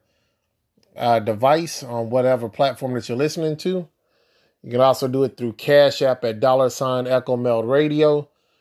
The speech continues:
or you can just support the channel by hitting the like and subscribe button.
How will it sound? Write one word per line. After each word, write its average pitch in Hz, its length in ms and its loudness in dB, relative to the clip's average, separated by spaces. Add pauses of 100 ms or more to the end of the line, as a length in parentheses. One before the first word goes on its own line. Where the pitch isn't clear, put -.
(160)
or 131 260 2
you 127 140 -2
can 127 140 -6
just 120 180 -4
support 117 380 -6
the 113 80 -12
channel 113 420 -4
by 107 460 0 (600)
hitting 120 340 -6
the 110 420 0
like 123 540 -2 (420)
and 117 180 -6
subscribe 120 680 0
button. 151 420 0